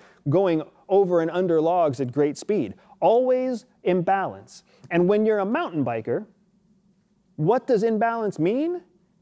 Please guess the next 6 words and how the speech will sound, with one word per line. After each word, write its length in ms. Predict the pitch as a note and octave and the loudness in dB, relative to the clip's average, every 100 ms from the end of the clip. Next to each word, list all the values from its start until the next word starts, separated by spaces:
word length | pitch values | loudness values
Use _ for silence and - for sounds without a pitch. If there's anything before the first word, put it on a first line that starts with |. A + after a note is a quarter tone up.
| _ _ _ _ _ _ - | _ _ _ _ _ _ -2
It 160 | G3 | 0
means 360 | A3+ C4 C4+ F#3 | 2 2 2 2
you 120 | A#3 | 0
haven't 640 | F3+ - A#3 A3 G#3+ - _ _ | -2 -6 -4 -2 -4 -6 _ _
fallen 880 | - - G3+ G3+ G3+ F#3+ F3+ F3+ F3 _ _ - | -20 -4 0 2 2 0 -2 -6 -12 _ _ -10
yet. 640 | C3+ E3+ D#3+ - - | -2 0 -2 -8 -20